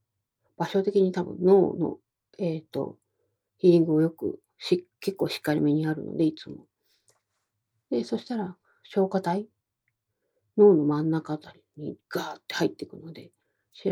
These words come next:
べていた消化体で、まあ、自律神経の、自律神経を、の中枢なのかなみたいな書き方をしていて。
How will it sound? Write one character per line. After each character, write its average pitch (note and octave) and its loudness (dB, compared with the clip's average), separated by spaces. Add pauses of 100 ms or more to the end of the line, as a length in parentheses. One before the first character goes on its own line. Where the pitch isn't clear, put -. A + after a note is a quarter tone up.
べ D#3+ -8
て D#3 -20
い - -20
た - -20
消 - -6
化 D#3 -12
体 - -12
で、 G#3 -4 (340)
ま B3 -4
あ、 - 2
自 G3 2
律 F#3+ -2
神 G3+ 4
経 F#3+ 2
の、 B2 -8 (680)
自 G3+ 0
律 A3+ -2
神 C4 0
経 A3+ 0
を、 C4+ -2 (1700)
の G#3+ 8
中 A3 2
枢 G3+ 4
な F#3 0
の - -8
か - -20
な C#3+ -20
み F3 0
た D#3 -2
い - -2
な C#3+ -12
書 D#3 -12
き - -10
方 - -10
を - -10
し - -18
て - -10
い - -16
て。 - -20